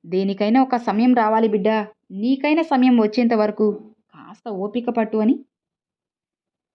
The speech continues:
ఇక నువ్వు ఓపిక పట్టిన దానికి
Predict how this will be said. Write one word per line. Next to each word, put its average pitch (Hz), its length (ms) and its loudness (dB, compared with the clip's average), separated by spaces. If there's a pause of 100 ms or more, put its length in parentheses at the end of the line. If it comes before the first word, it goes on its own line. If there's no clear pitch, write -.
(220)
ఇక 262 440 -4 (200)
నువ్వు 190 240 -6
ఓపిక 202 400 -4
పట్టిన 233 400 -2
దానికి 196 520 -2